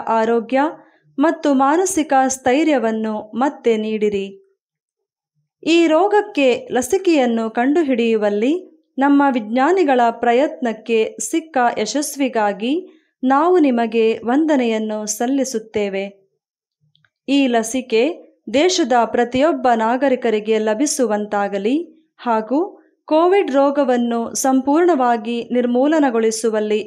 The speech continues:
ಯಶಸ್ವಿಯಾಗಲಿ ಎಂದು ಪ್ರಾರ್ಥಿಸುತ್ತೇವೆ.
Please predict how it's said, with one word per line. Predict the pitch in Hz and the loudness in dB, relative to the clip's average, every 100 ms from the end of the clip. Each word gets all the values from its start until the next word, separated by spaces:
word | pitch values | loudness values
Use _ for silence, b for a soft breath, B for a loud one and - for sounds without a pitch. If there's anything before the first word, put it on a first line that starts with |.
| 214 | -4
ಯಶಸ್ವಿಯಾಗಲಿ | 220 330 - 254 226 214 208 208 277 359 B B - | -2 -4 -2 0 2 0 0 -2 -2 -2 B B -4
ಎಂದು | 233 226 220 | -2 0 -2
ಪ್ರಾರ್ಥಿಸುತ್ತೇವೆ. | 208 214 220 226 233 - 208 - 208 196 196 190 _ | 0 0 0 -2 -8 -8 -10 -6 -4 -4 -8 -10 _